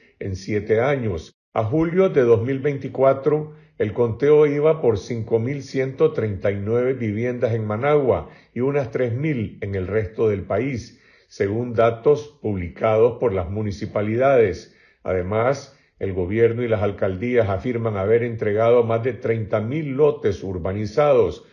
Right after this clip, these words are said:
aunque no existe un registro oficial público de estas entregas.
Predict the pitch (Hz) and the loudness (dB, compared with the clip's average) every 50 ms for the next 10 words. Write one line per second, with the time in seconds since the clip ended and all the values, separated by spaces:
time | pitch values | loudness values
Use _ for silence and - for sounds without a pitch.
0 | _ _ _ _ - - 104 95 - - 87 87 104 107 104 - - 120 117 107 | _ _ _ _ -12 -10 -10 -6 -4 -4 -4 -2 -4 -6 -6 -8 -8 -6 -6 -6
1 | - - - 143 147 - 113 107 98 107 107 90 117 117 117 113 - - 120 120 | -4 0 0 0 0 0 -2 -4 -2 -2 0 0 -2 -4 -6 -6 -4 0 0 2
2 | 110 - 110 92 - - 120 113 110 104 87 - - 131 120 113 113 113 107 - | 0 0 -4 -8 -4 0 0 0 0 0 -2 -4 -2 -2 -2 -2 -2 -4 -6 -2
3 | - 120 117 113 113 - - - _ _ _ - 98 98 101 101 95 - - 95 | 0 0 0 0 -2 -6 -16 -20 _ _ _ -4 -2 0 0 0 0 -2 -4 -2
4 | 92 107 107 104 - 135 135 127 113 98 80 76 - - - _ | -2 -2 -4 -2 0 0 0 2 0 0 -2 -4 -6 -10 -16 _